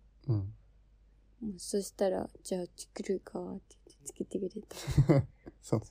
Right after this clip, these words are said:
Speaker 1: ポテト薄切りにして、揚げて、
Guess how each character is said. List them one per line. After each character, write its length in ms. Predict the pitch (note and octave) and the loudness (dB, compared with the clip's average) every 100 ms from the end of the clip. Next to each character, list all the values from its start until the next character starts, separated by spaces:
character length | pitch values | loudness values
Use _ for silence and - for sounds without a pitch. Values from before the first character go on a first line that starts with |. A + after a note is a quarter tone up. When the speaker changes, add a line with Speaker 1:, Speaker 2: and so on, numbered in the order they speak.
| - - - - - | -16 -2 6 8 12
Speaker 1:
ポ 60 | - | 12
テ 120 | - | 12
ト 100 | B2 | 8
薄 240 | G#2 - A#2+ | 4 6 6
切 80 | |
り 100 | A#2 | 8
に 120 | B2 A2+ | 6 4
し 100 | - | 4
て、 220 | A#2+ A#2 - - E4+ G4 - - - | 0 0 -6 2 4 4 0 -4 4
揚 100 | A2+ | 4
げ 120 | A2 | 6
て、 220 | - A#2+ | 4 4